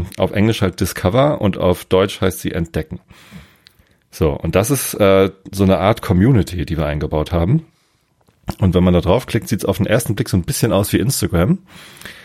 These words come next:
Es ist aber natürlich ganz anders als Instagram, weil uns geht's nicht um, äh, die Bilder, sondern uns geht's natürlich um die Bearbeitung. Also ge-, gedacht ist das Ding, um zu gucken, wie andere Leute eigentlich ihre Bilder bearbeiten.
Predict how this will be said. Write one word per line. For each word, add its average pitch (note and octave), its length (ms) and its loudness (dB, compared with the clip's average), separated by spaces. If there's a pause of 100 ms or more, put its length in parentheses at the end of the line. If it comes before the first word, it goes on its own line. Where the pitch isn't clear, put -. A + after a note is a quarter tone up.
(120)
Es A2 140 0
ist B2+ 100 0
aber A2 120 4
natürlich G2 260 0
ganz F#2+ 160 0
anders G2+ 240 0
als D#2+ 120 -4
Instagram, F2+ 400 -2
weil F#2 100 2
uns G2 240 0
geht's - 200 -2
nicht G#2 200 -2
um, F#2+ 260 4
äh, F2+ 200 2
die F#2 120 -2
Bilder, A#2+ 360 2
sondern G#2 220 2
uns G2 180 -2
geht's - 280 -2
natürlich A2 400 0
um F#2 140 4
die F2+ 100 4
Bearbeitung. D#2+ 640 0
Also D#2+ 160 -4
ge-, E2 120 -4 (100)
gedacht - 360 -2
ist - 160 -6
das - 140 -4
Ding, G2 280 2 (480)
um G#2 340 4
zu - 120 -4
gucken, A#2 380 0
wie G#2+ 100 -2
andere A#2 240 0
Leute G2+ 260 0
eigentlich F#2+ 240 -2
ihre F2+ 160 -2
Bilder D#2+ 220 -2
bearbeiten. D2+ 500 -8